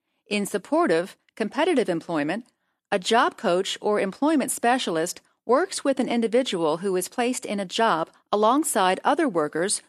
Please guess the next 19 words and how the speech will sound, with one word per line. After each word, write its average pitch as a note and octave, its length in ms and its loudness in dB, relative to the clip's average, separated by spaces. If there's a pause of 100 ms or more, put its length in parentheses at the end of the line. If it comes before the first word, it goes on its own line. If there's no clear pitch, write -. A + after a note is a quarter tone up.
who C4+ 100 0
are B3+ 120 2
not C4 340 2
disabled. A3 560 -4 (580)
The G#3 80 -2
job A#3 360 2
coach F3+ 340 -2
provides F#3 500 0 (100)
on-the-job A#3 640 2
assistance, F3+ 720 -4 (320)
training, C4 500 2 (260)
and A#3+ 240 2
support - 560 0 (300)
on F3+ 160 -2
both F#3+ 300 0
the E3+ 80 -2
specific A3+ 580 -2
job A3 300 2
requirements G#3+ 800 -2